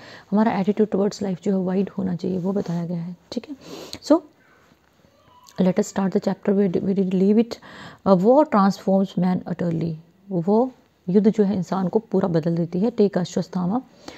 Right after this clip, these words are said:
अश्वत्थामा का केस लो, the son of द्रोणाचार्य। द्रोणाचार्य was a man of such profound learning, बड़ी हाई लेवल की लर्निंग थी उनकी, that all the great warriors of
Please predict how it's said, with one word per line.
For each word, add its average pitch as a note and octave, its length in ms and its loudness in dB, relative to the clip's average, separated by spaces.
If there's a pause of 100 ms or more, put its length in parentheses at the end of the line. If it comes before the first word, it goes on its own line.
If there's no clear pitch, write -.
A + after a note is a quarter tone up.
(260)
अश्वत्थामा A3 520 2
का F#3+ 100 -4
केस F#3 320 0
लो, G3 60 4
the F#3+ 160 2
son F3+ 180 0
of F3+ 80 -4
द्रोणाचार्य। F3 720 0 (440)
द्रोणाचार्य C#4 480 6
was B3 200 6
a B3+ 60 8
man G#3+ 240 6
of C4 80 0
such C#4 220 0
profound B3 840 0
learning, F#3+ 640 2
बड़ी B3+ 260 4
हाई G3+ 260 2
लेवल G#3 280 4
की G3+ 120 0
लर्निंग F3+ 380 2
थी A#3 120 2
उनकी, A#3 300 4 (380)
that - 160 -2
all A#3 300 6
the D4+ 120 6
great C4+ 180 4
warriors G#3+ 460 6
of G3+ 40 -2